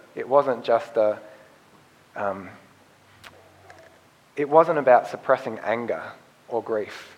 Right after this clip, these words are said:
They, they grieved and they were angry, but they maintained relationship along a very long time. What they did with their, um, grief and their anger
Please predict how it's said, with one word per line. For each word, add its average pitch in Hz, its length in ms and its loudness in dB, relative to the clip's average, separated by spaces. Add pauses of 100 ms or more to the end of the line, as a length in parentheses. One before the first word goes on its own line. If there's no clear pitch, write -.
(480)
They, 131 340 6 (880)
they 131 120 6
grieved 131 540 -4 (800)
and 113 100 -12
they 117 60 2
were 110 160 2
angry, 104 540 -10
but - 120 -6
they 123 120 6
maintained 120 680 -2
relationship - 640 -6 (760)
along 110 460 -4 (480)
a 107 100 -6
very 107 260 -2
long 104 220 -4
time. 92 300 -4 (1080)
What 170 180 8
they 175 120 6
did 139 420 -2 (280)
with 120 300 -8
their, 113 400 4 (140)
um, 101 200 -6 (160)
grief - 680 -6
and 110 100 -8
their 104 180 -4
anger 104 400 -4